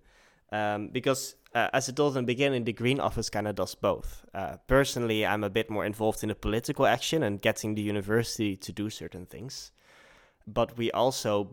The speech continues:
do awareness events, for example, for students. And I do think that is also important because, and I'm not, not an expert on this transition per se, of course,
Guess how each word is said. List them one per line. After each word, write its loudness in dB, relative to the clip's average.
do -4
awareness 0
events, -8
for -12
example, -10
for -16
students. -12
And 2
I 2
do 0
think -2
that 2
is -6
also 0
important -8
because, 0
and -2
I'm -2
not, 0
not 0
an -6
expert -6
on -4
this -4
transition -6
per -8
se, 0
of -8
course, -8